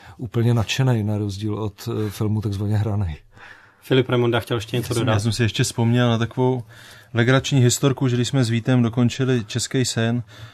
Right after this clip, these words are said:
Speaker 3: tak po premiéře za náma přišla jedna z postav toho filmu a tak se usmívala a říkala: „Pánové, no a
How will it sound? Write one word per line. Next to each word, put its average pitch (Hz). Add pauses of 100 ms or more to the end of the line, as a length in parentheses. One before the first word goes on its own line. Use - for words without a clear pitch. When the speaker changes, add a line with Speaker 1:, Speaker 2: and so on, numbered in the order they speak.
(120)
Speaker 3:
tak 110
po 117
premiéře 120
za 113
náma 117
přišla 120
jedna 117
z -
postav 113 (140)
toho 117
filmu 117
a 110
tak 104
se -
usmívala 117
a 110
říkala: 113
„Pánové, 120
no 117
a 113